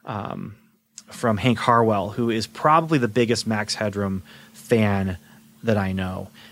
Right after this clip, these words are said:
And unfortunately, I still have his Max Headroom D V Ds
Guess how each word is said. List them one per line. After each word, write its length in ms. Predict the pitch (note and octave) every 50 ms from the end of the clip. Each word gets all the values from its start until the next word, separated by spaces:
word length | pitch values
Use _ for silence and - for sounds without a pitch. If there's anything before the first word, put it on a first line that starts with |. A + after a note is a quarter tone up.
| - _
And 400 | - C3 A2+ A2+ A2+ A2+ A2 A2 -
unfortunately, 600 | - A#2 A2 - C#3+ C#3 C3 - C3+ A#2+ A#2+ A#2+ -
I 120 | A#2 A#2+
still 240 | - - - C3 A#2
have 380 | - - - C3 B2+ C3 A#2+
his 240 | G#2 A#2 A#2 A2 - - _ _ _ - - - _ - - - - - - -
Max 360 | - - - A#2+ A#2+ A#2+ -
Headroom 460 | - B2 A#2 A#2 A2+ G#2+ G#2 G2+ G2+ - - - - - -
D 160 | - A#2 A2 G#2+
V 120 | G#2+ G#2+
Ds 520 | F#2+ G#2+ G#2+ G#2+ G#2 G2+ G2+ - - -